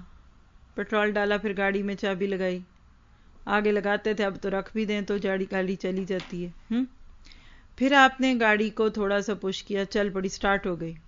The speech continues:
شروع میں انسان جب اپنے اندر ایمان کا تیل ڈالتا ہے نا، تو گاڑی آہستہ آہستہ رینگتی ہے، اپنے گھر کے آنگن سے نکلتی ہے۔ جو ہی آپ ہائی وے پہ آتے ہیں نا، آپ کی گاڑی تیز ہو جاتی ہے۔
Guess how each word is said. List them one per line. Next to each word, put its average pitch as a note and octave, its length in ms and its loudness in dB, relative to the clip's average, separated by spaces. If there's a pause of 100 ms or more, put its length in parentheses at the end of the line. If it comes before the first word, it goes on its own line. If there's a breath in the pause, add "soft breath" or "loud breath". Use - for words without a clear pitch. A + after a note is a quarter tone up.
(760 soft breath)
شروع E4+ 380 0
میں G4 120 2
انسان A#3+ 640 4
جب G#3+ 260 0
اپنے G#3+ 340 0
اندر G3+ 440 0 (180)
ایمان G#3 420 0
کا A#3 120 0
تیل G#3+ 280 0
ڈالتا G3 340 0
ہے G#3+ 40 0
نا، C#4+ 140 -4 (580)
تو G#3 100 -4
گاڑی G#3 360 2
آہستہ G#3+ 360 2
آہستہ G3+ 320 -2
رینگتی F#3 540 -2
ہے، G3 40 0
اپنے G3 320 -4
گھر F#3+ 160 0
کے G3 180 -4
آنگن F#3+ 360 -2
سے F#3 160 -4
نکلتی F#3 580 -4
ہے۔ F3 100 -4 (440 loud breath)
جو G3 180 -2
ہی G#3+ 180 4
آپ C#4+ 120 4 (140)
ہائی G3 200 2
وے A3 140 4
پہ C4+ 100 -2
آتے A#3 260 0
ہیں A#3+ 60 2
نا، C4 100 0
آپ A3+ 140 -4
کی G#3 120 -4
گاڑی F#3+ 220 0
تیز F#3 280 -2
ہو F3+ 40 -2
جاتی E3+ 420 -6
ہے۔ F3 40 -12